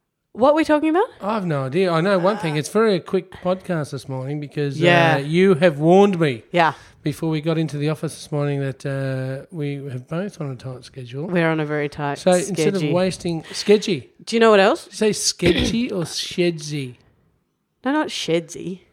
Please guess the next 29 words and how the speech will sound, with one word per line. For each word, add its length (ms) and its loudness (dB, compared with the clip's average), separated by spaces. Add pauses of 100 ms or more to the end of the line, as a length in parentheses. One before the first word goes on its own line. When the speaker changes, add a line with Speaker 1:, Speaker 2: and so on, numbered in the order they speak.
(140)
Speaker 2:
Mm. 220 -20
Speaker 1:
Skedgy. 580 -6 (240)
Speaker 2:
Shedsy. 560 -10 (580)
Schedule. 560 -4 (540)
Speaker 1:
Yeah, 160 -2
see, 140 -8
I 40 -6
suppose 300 -2
we 100 0
can't 360 0
shorten 360 -4
it 100 -6
because 240 -8
everybody 360 -4
disagrees 420 -10
about 140 -10
the 80 -14
first 400 -6 (100)
ha-, 160 -14 (200)
half 300 -8
of 60 -14
the 80 -6
word. 260 0
Speaker 2:
Schedule 420 2
or 140 -4
schedule? 640 -4 (800)
Speaker 1:
Schedule, 420 0
I 100 -6
say. 280 -16